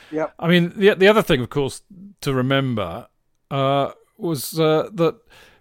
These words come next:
Speaker 2: Peter Osgood was the party pooper 'cause he scored the winner in a, in a one nil win. And of course, it, it basically,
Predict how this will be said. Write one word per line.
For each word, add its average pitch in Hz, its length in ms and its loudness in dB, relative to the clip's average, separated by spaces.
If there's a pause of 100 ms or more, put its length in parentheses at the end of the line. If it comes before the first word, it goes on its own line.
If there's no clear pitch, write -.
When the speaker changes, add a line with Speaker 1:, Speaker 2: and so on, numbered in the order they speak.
Speaker 2:
Peter 170 280 0
Osgood 156 320 0
was 127 120 -6
the 123 80 -12
party 139 340 2
pooper 135 380 0
'cause 113 140 -6
he 135 100 -6
scored 135 260 -4
the 127 60 -2
winner 120 420 0
in - 80 -8
a, 123 100 -4
in 123 160 -6
a 120 60 -4
one 123 240 -2
nil 120 220 -2
win. 131 160 0
And 113 100 -4
of 117 60 -8
course, 156 240 -4
it, - 120 -4
it 147 160 -10
basically, 139 540 -4